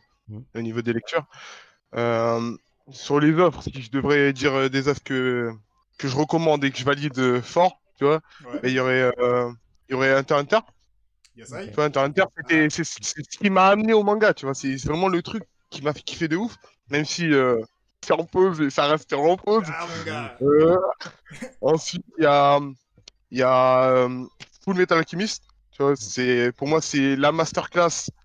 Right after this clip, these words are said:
Speaker 2: des masterclass qui est pas assez connue, malheureusement.
Speaker 1: De ouf.
Speaker 3: Attends, mais attends, j'ai, j'ai une question pour toi, pour les deux.
Speaker 2: Ouais.
Speaker 3: Euh, tu
Speaker 2: Ouais.
Speaker 3: parles de quelle version de Hunter x Hunter et quelle version de Full Metal Alchemist ?
Speaker 2: Euh, moi, Hunter x Hunter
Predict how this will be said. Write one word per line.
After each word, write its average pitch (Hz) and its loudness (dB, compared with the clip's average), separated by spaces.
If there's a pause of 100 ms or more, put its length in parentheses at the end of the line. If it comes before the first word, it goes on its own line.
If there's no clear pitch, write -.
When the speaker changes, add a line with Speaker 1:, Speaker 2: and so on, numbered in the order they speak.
(140)
Speaker 2:
des 160 0
masterclass 175 0 (140)
qui 131 -10
est 135 -6
pas 170 2
assez 156 -6
connue, 160 -6
malheureusement. 156 0 (240)
Speaker 1:
De 110 -18
ouf. 110 -16 (140)
Speaker 3:
Attends, 170 -10
mais 175 -12
attends, 214 -6
j'ai, 139 -12
j'ai 123 -20
une 135 -20
question 160 -14
pour 139 -16
toi, 123 -18
pour 120 -20
les 123 -16
deux. 123 -18 (320)
Speaker 2:
Ouais. 147 0
Speaker 3:
Euh, 127 -12 (160)
tu 143 -2
Speaker 2:
Ouais. 160 2
Speaker 3:
parles 147 -4
de 151 -14
quelle 185 -12
version 185 -8
de 160 -12
Hunter 156 -12
x - -16
Hunter 180 -10 (140)
et 139 -16
quelle 160 -14
version 156 -14
de 135 -18
Full 131 -20
Metal 127 -16
Alchemist ? 117 -16
Speaker 2:
Euh, 175 4 (260)
moi, 185 4
Hunter 180 0
x 190 2
Hunter 226 6